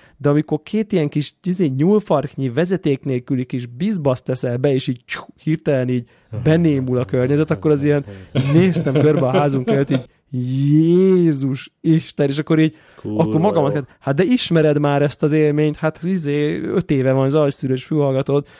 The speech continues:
Speaker 1: de mégis valahogy ez a, ez a bedugód, és valahogy van is egy ilyen, kicsit szerintem,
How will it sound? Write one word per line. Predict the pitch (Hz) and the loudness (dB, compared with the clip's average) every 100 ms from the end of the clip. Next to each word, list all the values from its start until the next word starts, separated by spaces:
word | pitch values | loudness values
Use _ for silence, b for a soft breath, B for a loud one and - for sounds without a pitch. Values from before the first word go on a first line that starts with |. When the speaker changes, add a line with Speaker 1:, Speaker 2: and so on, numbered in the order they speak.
| B B B | B B B
Speaker 1:
de | - 147 | -4 0
mégis | 185 240 151 135 | 0 0 -2 -2
valahogy | 151 165 147 143 | -2 0 2 2
ez | 143 135 | 0 0
a, | 139 139 | 0 0
ez | 143 139 | -2 0
a | 131 | 0
bedugód, | 117 131 175 175 214 208 | 0 -2 0 0 2 2
és | 160 - | -2 -4
valahogy | 147 147 143 | -2 0 -2
van | 143 190 | -2 -2
is | 165 | 0
egy | 143 127 | -2 -2
ilyen, | 131 127 131 b b b b _ | -4 -2 -4 b b b b _
kicsit | - 160 139 | -6 -6 -4
szerintem, | 139 127 135 123 | -4 -4 -6 -6